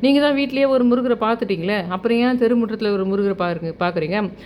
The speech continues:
அப்புறம் கிராஸ் பண்ணி வண்டியில க-, க-, கிராஸ் பண்ணி போகும்போது, எப்பவுமே உங்க ஆஃபீஸ் கிட்ட போகும்போது ஒரு முருகரை பார்க்குறீங்க, அதுக்கும் நீங்க வந்து ஒரு பு-, இது போட்டுக்கிறீங்க, புத்தி போட்டுக்கிறீங்க.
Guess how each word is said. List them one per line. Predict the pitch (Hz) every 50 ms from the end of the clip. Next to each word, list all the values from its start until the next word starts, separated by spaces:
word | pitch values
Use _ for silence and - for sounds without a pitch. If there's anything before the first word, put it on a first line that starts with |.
| - - - -
அப்புறம் | - 208 208 233 233 233 226 208
கிராஸ் | - 220 233 269 262 -
பண்ணி | 262 240 240 247 240
வண்டியில | 220 214 226 240 240 233 226 226 214 208
க-, | 196 208 208 208 202 202 -
க-, | 202 202 202
கிராஸ் | 208 214 220 240 247
பண்ணி | - 226 214 202
போகும்போது, | 202 208 208 202 208 202 202 208 214 214 202
எப்பவுமே | 202 208 220 226 226
உங்க | 233 220 202
ஆஃபீஸ் | 185 196 220 220 254 240 -
கிட்ட | - 233 226 240 226
போகும்போது | 208 220 214 214 214 214 208 220 226 233 247
ஒரு | 247 220 208
முருகரை | 190 202 202 220 214 202 175
பார்க்குறீங்க, | 185 185 175 180 170 160 156 151 - - - - - - -
அதுக்கும் | 151 170 190 208 247 247 - 247 254 262
நீங்க | 262 262 247 226
வந்து | 220 220 220 233 240
ஒரு | 226 214 196 185 190
பு-, | 196 190 190 196 190
இது | 190 190 226
போட்டுக்கிறீங்க, | 196 202 196 185 185 170 175 170 165 165 165 139 - - - - - - -
புத்தி | 185 196 190 226
போட்டுக்கிறீங்க. | 190 196 185 175 175 170 165 160 143 -